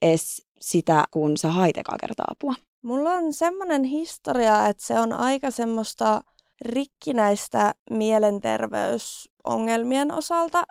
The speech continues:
Speaker 2: että paljon on ollut kaikenlaista ihan nuoruudesta asti.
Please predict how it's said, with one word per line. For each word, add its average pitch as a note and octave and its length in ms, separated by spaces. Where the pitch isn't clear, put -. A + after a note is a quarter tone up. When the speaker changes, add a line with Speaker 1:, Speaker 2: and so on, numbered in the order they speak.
Speaker 2:
että - 260
paljon C#4+ 420
on A#3 200
ollut B3+ 380
kaikenlaista A3 840
ihan G#3+ 220
nuoruudesta A3+ 800
asti. C#4+ 580